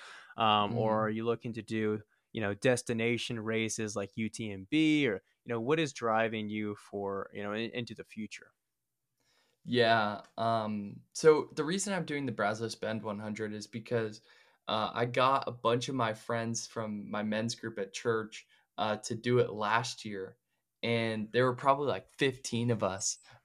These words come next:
Speaker 2: um, who went out and did it, and it was really cool, and, uh, but some of them didn't make it and, and whatnot, and so some of them were like, "Oh, we gotta go back for redemption," and so they're doing that,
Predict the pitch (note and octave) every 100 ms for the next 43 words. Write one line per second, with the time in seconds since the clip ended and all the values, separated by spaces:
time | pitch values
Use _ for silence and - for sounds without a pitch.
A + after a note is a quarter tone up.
0 | - G#2+ A2 G#2 A#2+ A#2+ A#2+ A2+ A2+ G2+
1 | G#2+ A#2 A2+ - G2+ A2+ A2+ A#2+ D#3+ C#3+
2 | B2 C3+ B2+ - _ _ _ _ - B2
3 | B2 A#2+ A#2 A#2 G#2+ G2+ A#2+ _ _ -
4 | C3 A#2+ - D3+ D3 C#3 C3+ B2+ A#2 G#2
5 | A2+ A#2+ A#2+ A2+ - - G#2+ G#2+ - -
6 | G#2+ G#2 G#2+ - G#2 G2 - - A#2 -
7 | B2+ B2 A#2 A2 G#2+ G2 - - B2+ B2+
8 | B2 C3+ C3 B2+ A#2+ B2 B2 B2 A2+ A2
9 | A2+ A#2+ B2 A#2+ A2 A#2 _ - - _
10 | B2 A#2+ A2+ B2 A2+ A2 - A#2 C3 D3+
11 | C3 C#3 A#2 A2 A#2+ A#2+ A2+ -